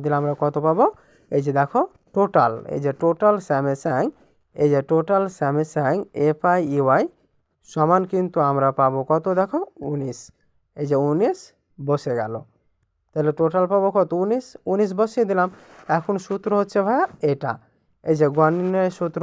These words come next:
হচ্ছে যে A প্লাস Samsung এফআইইউআই ভাগ N গুণিত H। H হচ্ছে শ্রেণী ব্যবধান, N হচ্ছে এই যে মোট গণসংখ্যা। এই যে Samsung এফআইইউ এর মান কত? উনিশ, উনিশ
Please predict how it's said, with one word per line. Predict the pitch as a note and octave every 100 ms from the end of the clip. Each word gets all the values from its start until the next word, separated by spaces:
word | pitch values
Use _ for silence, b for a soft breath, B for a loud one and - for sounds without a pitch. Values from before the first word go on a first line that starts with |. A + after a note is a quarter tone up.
| E3
হচ্ছে | D#3+ F3 D#3
যে | E3+ G#3+ - D3+
A | E3+ F#3 F#3
প্লাস | D3+ C3+ G3 -
Samsung | - D#3+ F#3 F#3 G#3 G3+ D#3
এফআইইউআই | D3 D3+ C#3+ D3 F3 A#3 b b b _ D3+
ভাগ | D3 D3+ E3+
N | G3 D#3+
গুণিত | D3+ C#3+ C#3+ C3
H। | C#3 D3+
H | D3+
হচ্ছে | E3+ F3 F3+
শ্রেণী | - D#3+ D#3
ব্যবধান, | D#3+ D3+ D#3 D3+ D3+ b b -
N | D3+ D#3+
হচ্ছে | E3 D#3+ E3 D#3+
এই | D3+
যে | D#3 D3+
মোট | D3 D3+ D3+
গণসংখ্যা। | D3+ D3+ D3+ D#3 D3 D#3 C#3+ - b b _
এই | D3+
যে | D3+ D3
Samsung | D#3 D#3 E3 D#3+ D#3 - - D3+
এফআইইউ | D3 D#3 D3+ D3+
এর | D3+
মান | D3+ D3+
কত? | D3+ D3+ D3
উনিশ, | D3+ D3 D3+ _ _ _ _ _
উনিশ | D3 D#3+